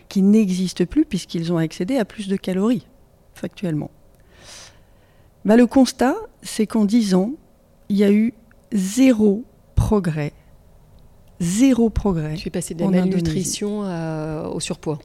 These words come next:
Speaker 1: Exactement. Donc en fait, toutes les calories qui ont été rajoutées, toutes les calories, puisque les gens accèdent à de la nourriture dans les hyper et les supermarchés, sont des calories vides. C'est du gras, c'est du sucre. Donc les déficiences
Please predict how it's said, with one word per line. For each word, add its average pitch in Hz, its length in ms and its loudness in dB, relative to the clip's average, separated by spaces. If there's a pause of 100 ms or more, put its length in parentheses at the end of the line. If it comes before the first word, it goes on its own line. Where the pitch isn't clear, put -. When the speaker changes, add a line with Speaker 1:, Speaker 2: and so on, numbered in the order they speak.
Speaker 1:
Exactement. 202 720 2
Donc 196 220 4
en 240 80 4
fait, - 300 -2
toutes - 220 0
les 285 100 0
calories 214 640 2
qui - 160 -6
ont 190 60 2
été 180 280 0
rajoutées, 175 520 -2 (600)
toutes 311 220 0
les 240 120 2
calories, 214 380 2
puisque - 220 -10
les 208 180 2
gens 381 220 -2
accèdent 240 560 0
à 185 80 -2
de 180 140 -4
la 180 240 -2
nourriture 190 500 0
dans 175 160 -2
les 170 240 -4
hyper 185 240 -4
et 170 60 -4
les 165 80 -4
supermarchés, 151 760 -6 (460)
sont - 180 2
des 254 140 2
calories 196 340 0
vides. 151 320 -8 (720)
C'est 233 160 -2
du 208 120 4
gras, 160 220 0
c'est 202 160 -4
du 165 100 -4
sucre. - 400 -14 (1300)
Donc 190 400 2
les 214 160 2
déficiences 226 800 -2